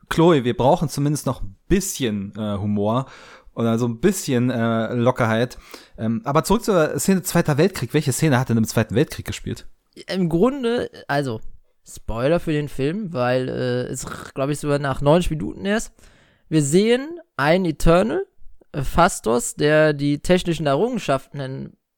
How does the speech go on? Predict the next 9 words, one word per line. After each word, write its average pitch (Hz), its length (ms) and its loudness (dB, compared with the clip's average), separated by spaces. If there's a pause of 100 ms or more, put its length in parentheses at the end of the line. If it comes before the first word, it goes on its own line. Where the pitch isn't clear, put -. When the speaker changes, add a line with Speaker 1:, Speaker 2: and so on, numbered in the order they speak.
Speaker 2:
machen 139 340 -4
kann. 175 280 0 (360)
Der 208 200 4
hat 240 140 0
nämlich 220 240 -6
die 233 100 -6
Atombombe 254 600 2
entwickelt 135 520 -6 (220)
in 160 400 -6